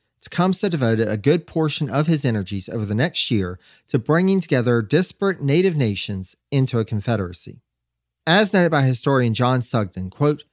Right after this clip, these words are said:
"Working within such diversity of language, predicament, and purpose, Tecumseh faced greater difficulties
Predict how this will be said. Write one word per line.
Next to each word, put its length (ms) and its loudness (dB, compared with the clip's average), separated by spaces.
"Working 340 2
within 340 2
such 340 -2
diversity 680 -4
of 160 0
language, 640 2
predicament, 580 0
and 240 2
purpose, 680 -4
Tecumseh 580 0
faced 440 -2
greater 320 2
difficulties 760 -4